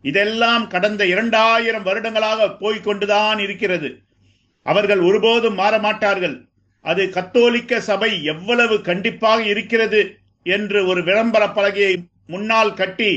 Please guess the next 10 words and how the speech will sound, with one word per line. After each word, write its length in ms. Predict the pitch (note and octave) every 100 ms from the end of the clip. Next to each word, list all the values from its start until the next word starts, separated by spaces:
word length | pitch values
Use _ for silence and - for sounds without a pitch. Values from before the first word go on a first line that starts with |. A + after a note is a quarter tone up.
| A2+ _ _
ஏராளமான 600 | C#3+ G#3 A3 G#3+ G#3+ A3 A3
மக்களை 420 | F#3+ F#3 A#3 G#3+ F3+ - _ B2
வஞ்சிப்பதற்கான 920 | D#3+ G#3 A3 - G#3 G#3 - G#3 G#3+ G#3
ஒரு 160 | F#3+ F3+
தந்திரம்தான் 800 | E3+ F#3 G#3 A3 G#3+ G3+ G#3 G#3
அது. 180 | F3+ D3 - _ _ _ _ _ _ _ _ C3
அவர்கள் 360 | E3+ G3+ G#3
உண்மையில் 520 | F#3+ G#3+ A#3 A#3 A3 E3 - _ _
கண்டிப்பானவர்கள் 960 | E3 G3+ A3 - G#3 G#3+ A3+ A3+ G#3 G3
இல்லை. 260 | G3 G#3+